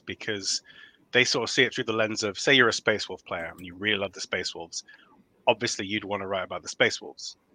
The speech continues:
I'm kind of the opposite. Like, if I spend fifteen hours a day thinking about something, and then,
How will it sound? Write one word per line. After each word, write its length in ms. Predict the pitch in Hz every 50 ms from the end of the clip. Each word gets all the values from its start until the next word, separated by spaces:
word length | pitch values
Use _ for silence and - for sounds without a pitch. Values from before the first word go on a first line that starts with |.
| _ _ -
I'm 80 | 98 -
kind 160 | 156 156 143
of 80 | 104
the 80 | 92 113
opposite. 420 | 123 - - - - - - - _ _ _ _ _ _ _ -
Like, 380 | 95 92 90 _ - - - _ _ _ _ _ _ _ _ _ _ _ _ _ _ _ _ _ _ _ _ _ -
if 160 | - 101 - 131
I 140 | 131 143 139
spend 560 | - - - - 139 131 120 117 107 107 -
fifteen 680 | - - - - - - - 131 - - 131 117 113
hours 380 | 120 120 120 107 104 98 - -
a 40 | 87 _ -
day 420 | 113 104 101 87 85 92 95 - _ _ _ _ _ _ _ _ _
thinking 340 | - - 101 - - 101 95
about 220 | 95 90 90 - -
something, 520 | - 92 92 _ - 98 95 95 98 98 -
and 100 | 98 98
then, 160 | 98 104 107